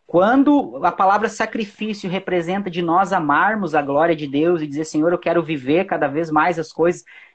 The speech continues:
é, o meu sacrifício é tomar posse numa medida maior do que tu tem pra mim, o sacrifício ele realmente existe,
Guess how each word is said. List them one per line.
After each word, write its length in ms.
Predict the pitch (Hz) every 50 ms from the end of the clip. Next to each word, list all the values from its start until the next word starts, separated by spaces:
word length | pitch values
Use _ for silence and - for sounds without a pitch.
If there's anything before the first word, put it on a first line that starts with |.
| _ -
é, 180 | 139 147 143 - 165
o 60 | 160
meu 180 | 156 170 196
sacrifício 600 | 233 - 233 202 - 190 196 196 - 220 208 -
é 40 | 208
tomar 480 | - - 196 190 180 180 220 262 277 - -
posse 380 | 190 185 190 220 - - 196
numa 160 | 190 185 180
medida 480 | 180 170 165 151 127 135 175 214 214 226
maior 540 | 214 214 - 175 151 147 151 170 190 233 214
do 120 | 180 170
que 100 | 165 -
tu 100 | - -
tem 160 | - 156 165
pra 160 | 156 165 143 127
mim, 180 | 143 175 226
o 40 | 240
sacrifício 560 | - - 208 214 220 202 208 - 202 202 220
ele 80 | 208 208
realmente 360 | 202 214 214 214 214 208 233
existe, 480 | 240 208 214 240 247 254 - - -